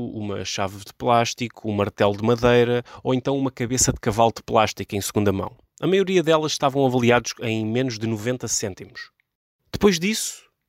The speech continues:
contactou duzentos escritores profissionais e convidou-os a fazerem parte desta sua pesquisa. Para isso, cada um deles teria de escrever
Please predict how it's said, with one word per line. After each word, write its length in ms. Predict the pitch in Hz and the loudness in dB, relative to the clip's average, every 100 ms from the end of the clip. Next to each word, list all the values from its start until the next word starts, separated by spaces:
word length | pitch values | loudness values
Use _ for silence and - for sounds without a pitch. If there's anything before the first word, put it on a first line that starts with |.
| _ _ _ _ _ | _ _ _ _ _
contactou 480 | - 160 160 - 120 | -8 -4 -4 -4 -6
duzentos 460 | 104 113 147 190 - | -6 -4 -2 -2 -4
escritores 440 | - 135 - 110 | -2 -2 -2 -6
profissionais 840 | - 113 117 - 107 107 147 - - | -6 -10 -6 -4 -2 -4 -8 -16 -14
e 60 | 131 | -4
convidou-os 580 | - 170 160 151 156 147 | 0 2 0 -2 -4 -6
a 40 | |
fazerem 400 | - 127 131 127 | -6 -4 -2 -2
parte 300 | - 131 135 | -2 -4 -2
desta 200 | 127 - | -8 -10
sua 220 | - 131 | -8 -8
pesquisa. 580 | - - - 98 87 - _ _ _ _ _ | -6 -8 -6 -8 -8 -12 _ _ _ _ _
Para 120 | 143 160 | 0 2
isso, 160 | 180 | 2
cada 200 | - 147 | 0 0
um 120 | 147 | 2
deles 280 | 135 143 - | 2 2 0
teria 220 | - 120 | 0 -2
de 80 | 117 | -2
escrever 380 | - 110 98 | -6 -4 -4